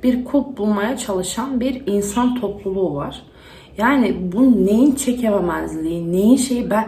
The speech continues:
anlamıyorum. Gerçekten anlamıyorum. Hani şöyle düşünüyorum. Hmm, ne olabilir? Ya bir eksiklik var hayatında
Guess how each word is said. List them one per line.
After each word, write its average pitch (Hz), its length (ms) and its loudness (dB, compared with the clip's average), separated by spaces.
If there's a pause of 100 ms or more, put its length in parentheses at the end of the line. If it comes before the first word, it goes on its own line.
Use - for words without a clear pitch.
anlamıyorum. 175 760 -2 (420)
Gerçekten 220 460 -2
anlamıyorum. 170 720 -4 (380)
Hani 240 120 2
şöyle 254 340 2
düşünüyorum. 269 680 0 (540)
Hmm, 190 680 -4 (460)
ne 302 100 0
olabilir? 185 640 0 (760)
Ya 247 160 6
bir 294 220 2
eksiklik - 760 -2
var - 320 -2
hayatında - 800 -4